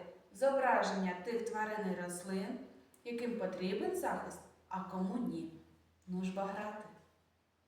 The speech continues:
Ліворуч ми бачимо червону книгу, і туди ми будемо переносити усіх тварин, рослин та птахів, які занесені до Червоної книги, та зелену книгу праворуч, куди ми будемо переносити усіх тварин,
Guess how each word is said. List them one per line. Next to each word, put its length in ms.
Ліворуч 520
ми 140
бачимо 340
червону 460
книгу, 460
і 80
туди 260
ми 100
будемо 300
переносити 560
усіх 260
тварин, 400
рослин 360
та 120
птахів, 440
які 200
занесені 600
до 100
Червоної 460
книги, 400
та 240
зелену 480
книгу 320
праворуч, 580
куди 200
ми 100
будемо 240
переносити 720
усіх 320
тварин, 500